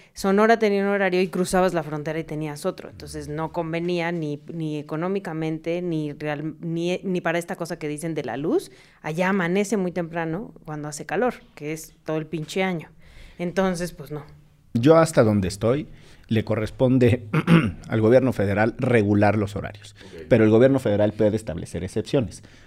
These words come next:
Speaker 2: Ahora, habrá seguramente alguna escucha o escuche que tendrá mayor información y mayor nivel de detalle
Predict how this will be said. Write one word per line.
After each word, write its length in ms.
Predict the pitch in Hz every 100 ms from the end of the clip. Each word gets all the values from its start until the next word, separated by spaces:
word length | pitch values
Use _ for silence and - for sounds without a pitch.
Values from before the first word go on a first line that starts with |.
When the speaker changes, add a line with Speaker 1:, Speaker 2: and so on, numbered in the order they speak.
| -
Speaker 2:
Ahora, 180 | 104 101
habrá 360 | 117 120 143 135
seguramente 720 | 120 117 117 110 107 104 95
alguna 440 | 92 95 104 98
escucha 480 | 87 - 110 - 92 -
o 100 | 98
escuche 480 | - 135 131 170
que 140 | - 95
tendrá 600 | 95 95 101 101 87 -
mayor 640 | 82 85 90 98 120 117 107
información 600 | 110 95 90 92 - 120
y 60 | 95
mayor 300 | 92 104 107
nivel 240 | 101 107
de 100 | 110
detalle 480 | 104 135 131 127